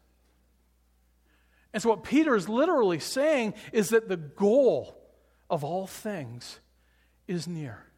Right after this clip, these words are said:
And so Peter pictures Jesus, who has died, has risen again, has ascended to the Father's right hand.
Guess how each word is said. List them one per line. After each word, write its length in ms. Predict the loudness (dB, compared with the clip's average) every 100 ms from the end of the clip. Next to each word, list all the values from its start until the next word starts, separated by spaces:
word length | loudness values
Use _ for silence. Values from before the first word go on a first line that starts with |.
| _ _ _ _ _ _ _ _ _ _ _ _ _ _ _ _ _ -18 -8
And 100 | -6
so 120 | -6
Peter 440 | -6 0 0 0
pictures 520 | -6 -8 -8 -8 -8
Jesus, 800 | -10 -10 -6 -6 -8 -12 -14 -16 _ _ _ _ _ _ _ _ _ _ _ _
who 120 | 2
has 180 | 4 2
died, 520 | 0 2 4 2 0 -4 -20 _ _ _ _ _ _ -4
has 200 | -2 -2
risen 440 | 0 0 2 0
again, 460 | 0 -2 -2 -2 -8 -16 -2
has 180 | 0 0
ascended 600 | 0 0 2 4 2 -2
to 100 | -4
the 80 | -4
Father's 500 | 0 6 6 6 2
right 240 | 2 2
hand. 380 | -2 -2 -2